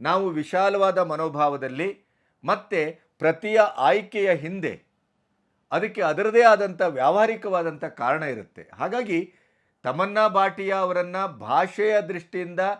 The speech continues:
ಭಾವನಾತ್ಮಕವಾದಂಥ ದೃಷ್ಟಿಯಿಂದ ನೋಡೋ ಬದಲು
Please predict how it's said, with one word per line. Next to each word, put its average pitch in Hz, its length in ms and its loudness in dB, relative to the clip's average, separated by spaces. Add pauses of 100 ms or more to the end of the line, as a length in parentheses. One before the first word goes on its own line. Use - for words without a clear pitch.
(360)
ಭಾವನಾತ್ಮಕವಾದಂಥ 185 1200 -2
ದೃಷ್ಟಿಯಿಂದ 151 500 -10
ನೋಡೋ 127 360 -6
ಬದಲು 110 600 -6